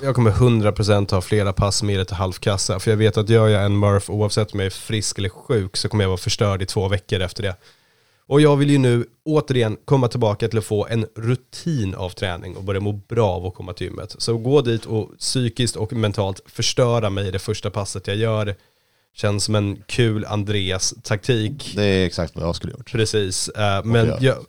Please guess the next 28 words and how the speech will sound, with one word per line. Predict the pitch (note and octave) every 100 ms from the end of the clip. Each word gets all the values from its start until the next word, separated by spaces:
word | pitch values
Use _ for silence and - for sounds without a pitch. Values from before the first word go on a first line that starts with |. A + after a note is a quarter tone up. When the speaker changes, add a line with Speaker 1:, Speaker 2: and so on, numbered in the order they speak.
| - _
Speaker 1:
och | - C#3
jag, | D3
jag | D#3+
tror | D#3 E3+
så | F#3
här, | F#3 A2+ -
många | - C#3+ D#3 D#3+
P | - D#3+
T | B2 C3+
skulle | - B2+
nog | A2+
kanske | B2 A2+
göra | A#2+ G#2
det | G#2+
med | G2+
sig | -
själva. | G2+ A#2+ G2+ G2+ D#3+ - _ _ _
Men | A#2+ A#2+
skulle | C3+ A#2+
du | B2
någonsin | A#2 A#2 E3+
göra | C#3
det | A2+ G#2+
med | G2+
en |
kund? | - - - _ -
Speaker 2:
Nej. | G1+ G1+ _ _
Speaker 1:
Nej. | -